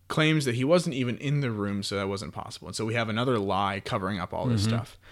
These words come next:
Speaker 1: And that brings a big fight in the trial. And they call a recess. And so what we see next,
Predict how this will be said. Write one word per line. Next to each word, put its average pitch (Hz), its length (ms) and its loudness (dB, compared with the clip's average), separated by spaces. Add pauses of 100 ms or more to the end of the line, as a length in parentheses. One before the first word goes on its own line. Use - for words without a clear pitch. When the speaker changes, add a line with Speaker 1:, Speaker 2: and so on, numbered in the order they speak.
(340)
Speaker 1:
And 113 100 2
that 147 140 4
brings 165 220 6
a 117 60 0
big 117 280 4
fight - 560 -4 (300)
in 104 180 -2
the 95 80 -4
trial. - 460 -10 (560)
And 98 360 -2
they 104 100 2
call 117 280 0
a 98 60 0
recess. - 640 -4 (880)
And 107 80 -4
so 104 120 0
what 117 120 6
we 127 80 0
see - 140 4
next, 127 420 4